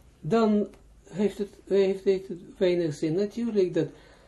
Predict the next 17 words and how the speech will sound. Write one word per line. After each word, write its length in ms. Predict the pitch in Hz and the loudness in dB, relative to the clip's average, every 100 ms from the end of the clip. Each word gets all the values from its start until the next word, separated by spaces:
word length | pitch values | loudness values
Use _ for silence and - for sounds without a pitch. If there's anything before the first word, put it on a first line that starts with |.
| - _ _ - | -20 _ _ -20
zelfs 460 | - 175 156 139 143 | -2 2 2 2 4
dan 360 | 190 170 165 | 6 6 4
als 220 | 156 147 | 2 0
je 80 | 160 | 0
leert 440 | 143 139 143 139 135 | 2 4 2 2 2
de 140 | 139 | 2
zoger, 520 | 143 180 175 175 170 | 4 4 4 0 -2
dat, 240 | 156 143 - _ _ _ | -2 -4 -6 _ _ _
maar 240 | - 143 139 | -4 -2 0
je 80 | 139 | -2
probeert 720 | - 147 131 180 208 202 185 | -2 -2 0 0 4 4 4
dat 220 | 170 170 | -2 -2
te 160 | 170 | -4
doen, 420 | 156 156 151 147 - - _ - _ _ _ _ _ - - | -2 0 0 -4 -10 -20 _ -20 _ _ _ _ _ -20 -10
lishma, 920 | - 151 147 143 - 151 147 143 143 | -2 0 0 -2 0 2 2 0 -2
dat 340 | 147 151 143 135 | -4 -2 -2 -2
het 200 | 135 | -4